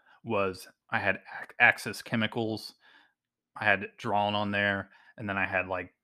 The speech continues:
different Joker faces and Batman and stuff. And I would basically recreate parts of the movie on my wall. That's insane. And I was just obsessed with the soundtrack and everything at a very young age.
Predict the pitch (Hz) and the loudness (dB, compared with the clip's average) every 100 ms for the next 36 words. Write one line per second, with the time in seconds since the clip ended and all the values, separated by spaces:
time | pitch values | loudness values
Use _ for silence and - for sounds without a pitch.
0 | _ _ _ _ _ _ _ - 123 107 | _ _ _ _ _ _ _ -6 -4 -4
1 | 95 98 107 - 104 - 107 104 113 104 | 0 2 4 2 -4 2 2 0 -4 -4
2 | 98 90 95 98 104 98 98 - 110 113 | -6 -4 -2 -2 -2 -2 -4 -4 -4 -4
3 | 104 101 117 120 117 101 95 113 113 107 | -4 -2 -2 -4 -4 -6 -4 -4 -4 -10
4 | 104 104 98 92 _ _ _ - 127 110 | -6 -4 -6 -8 _ _ _ -2 2 2
5 | - 113 101 101 117 104 92 101 - 101 | 0 -10 -6 -4 -4 -4 -10 -10 -6 -4
6 | 98 92 90 110 117 - - _ _ _ | -4 -6 -2 0 0 -2 -8 _ _ _
7 | _ _ _ _ _ 156 156 139 120 - | _ _ _ _ _ -6 -4 -4 -4 -4
8 | 120 104 85 - - 110 104 101 98 110 | -4 -4 -8 -12 -2 0 0 -2 -6 -10
9 | _ _ _ _ _ _ _ _ _ _ | _ _ _ _ _ _ _ _ _ _
10 | _ 110 107 95 113 - 90 - 113 98 | _ 0 2 2 -4 -6 -10 -2 2 2
11 | - 101 - - - 107 107 - 104 98 | -2 -14 -14 -8 0 2 0 2 2 2
12 | - 104 101 104 113 127 113 110 135 156 | 0 -4 -2 -4 -4 -6 -6 -6 -6 -6
13 | 139 110 110 104 113 87 85 - | -6 -4 -4 -2 -4 -6 -12 -18